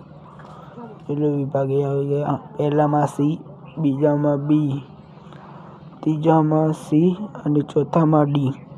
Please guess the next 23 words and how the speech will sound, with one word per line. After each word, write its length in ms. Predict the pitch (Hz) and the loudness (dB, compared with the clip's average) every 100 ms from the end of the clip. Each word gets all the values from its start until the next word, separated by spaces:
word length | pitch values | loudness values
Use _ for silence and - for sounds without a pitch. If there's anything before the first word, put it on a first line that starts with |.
| - - - - | -20 -20 -20 -4
પાંચમામાં 680 | 151 139 135 156 160 160 151 - | 0 0 0 0 2 4 2 2
એ, 240 | 151 127 - - - - - - | 2 2 -4 -16 -20 -20 -20 -20
છઠ્ઠામાં 840 | - 165 160 - 165 156 160 151 - | -4 -4 0 4 4 4 4 2 0
સી. 300 | - - 135 127 - | -2 2 2 0 -8
તો 140 | - | -2
મિત્રો 300 | 165 147 151 | -2 2 4
આ 80 | 147 | 4
તમે 220 | 139 147 | 2 0
ભણી 300 | 139 127 127 | 2 0 0
શકો 300 | 143 147 - | 0 -2 0
છો 260 | 147 156 151 | 0 4 4
અંદર 240 | 143 147 | 4 4
જઈને 320 | 151 156 156 156 | 4 4 4 4
પણ, 220 | 156 151 - - - - - - | 4 2 -4 -14 -12 -12 -8 0
અને 160 | 151 | 2
આપણી 260 | 143 156 147 | 2 2 2
લિંક 300 | 143 151 151 | 4 2 4
પણ 140 | 156 | 4
આલેલી 420 | 147 151 156 156 | 6 6 4 4
છે 140 | 147 170 | 2 2
અંદર. 340 | 156 151 160 170 - - - - - - - - - - - | 2 6 6 4 -2 -12 -14 -14 -14 -14 -12 -12 -12 -12 2
જોઈ 220 | 170 170 | 6 8
લો. 300 | 156 165 165 | 8 6 6